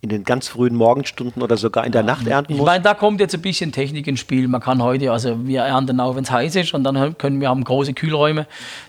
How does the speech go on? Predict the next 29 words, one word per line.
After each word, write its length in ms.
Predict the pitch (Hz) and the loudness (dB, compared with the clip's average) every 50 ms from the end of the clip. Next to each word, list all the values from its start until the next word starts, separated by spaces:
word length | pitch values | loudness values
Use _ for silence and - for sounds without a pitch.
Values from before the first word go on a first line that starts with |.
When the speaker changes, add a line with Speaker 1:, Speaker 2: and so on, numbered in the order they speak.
| _ - | _ -6
Speaker 2:
die 80 | 143 | -2
wir 100 | 131 131 127 | 0 0 0
auf 120 | 127 - | 0 -2
zwei 240 | - 156 139 135 139 | 2 4 4 4 4
Grad 260 | 131 127 131 139 131 | 4 4 4 4 4
gestellt 320 | - 135 - 147 139 131 | 0 -2 0 0 0 2
haben, 240 | 131 127 127 131 135 | 4 4 4 2 2
wo 80 | 131 123 | -2 -2
wir 80 | 123 | -2
die 140 | 120 120 117 | -2 -4 -4
Traube 360 | - 117 110 127 139 131 147 | 0 2 2 2 2 0 0
in 120 | 131 123 120 | -2 -2 0
Kleinkiste 520 | 120 127 113 123 135 123 131 120 - 139 | 2 2 2 2 2 0 0 -2 -2 -4
dann 140 | - 131 120 | -4 -4 -4
runterkühlen 680 | 120 127 143 151 135 139 117 - 147 139 135 160 156 - | -2 -2 -2 -2 -4 -4 -4 -4 -4 -4 -4 -4 -6 -6
oder 280 | - 147 143 139 143 | -6 -6 -4 -4 -2
dann 200 | 127 147 139 147 | -2 -2 -2 -2
mit 180 | 151 139 - - | -2 -6 -4 -2
Durchlaufkühltechnik. 920 | 143 147 - 151 143 135 123 - - 143 135 127 - 139 127 135 151 139 | -2 -2 0 2 2 2 2 0 -4 -4 -4 -2 -2 -2 -2 -4 -2 -2
Also 220 | 139 127 151 147 | -2 0 0 0
da 160 | 123 151 147 | 2 4 4
haben 100 | 156 170 | 4 4
wir 120 | 165 156 143 | 2 0 0
die 80 | 143 | 0
letzten 280 | 139 143 139 - - 151 | 0 0 0 0 -4 -4
Jahre 360 | 143 139 135 135 131 131 123 - | -2 -2 0 0 0 -2 -4 -6
sehr 240 | - - - 156 147 | -8 -2 0 0 0
viel 160 | - 170 156 | 0 -4 -6
investiert, 540 | 151 143 139 135 123 - 175 202 220 226 | -6 -6 -6 -6 -6 -4 -2 -2 -2 -2